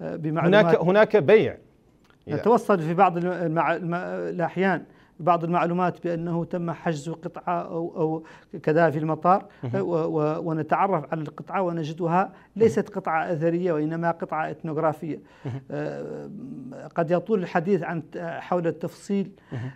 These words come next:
Speaker 1: بين القطع الإثنوغرافية التي يمكن أن تباع وأن يخ-، يحدث فيها البيع والشراء،
Speaker 2: مهم.
Speaker 1: والقطع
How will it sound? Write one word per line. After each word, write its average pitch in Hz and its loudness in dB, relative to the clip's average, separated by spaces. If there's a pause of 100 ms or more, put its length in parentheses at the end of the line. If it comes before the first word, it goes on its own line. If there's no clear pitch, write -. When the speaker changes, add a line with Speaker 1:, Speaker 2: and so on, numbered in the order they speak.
Speaker 1:
بين 170 2
القطع 160 0
الإثنوغرافية 160 -2
التي 151 -4
يمكن 156 -4 (420)
أن 156 -2
تباع 151 4
وأن 160 -2
يخ-، 156 -6
يحدث 151 -4
فيها 151 -4
البيع 147 -6
والشراء، 165 -2 (160)
Speaker 2:
مهم. 131 -6 (120)
Speaker 1:
والقطع 196 0